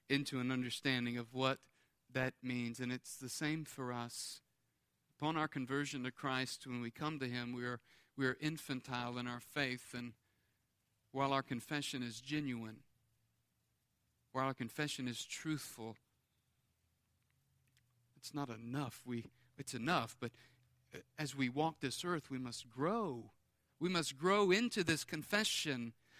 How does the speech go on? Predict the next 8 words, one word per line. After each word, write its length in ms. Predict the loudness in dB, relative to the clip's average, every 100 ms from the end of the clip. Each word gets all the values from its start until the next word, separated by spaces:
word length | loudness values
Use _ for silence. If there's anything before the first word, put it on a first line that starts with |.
| 0
For 120 | 6
walking 440 | 10 12 10 8 6
with 180 | 4
Christ, 340 | 8 8 8 6
this 180 | 2 2
is 140 | 0
discipleship. 840 | 0 4 8 8 6 4 6 8 8
It's, 220 | 6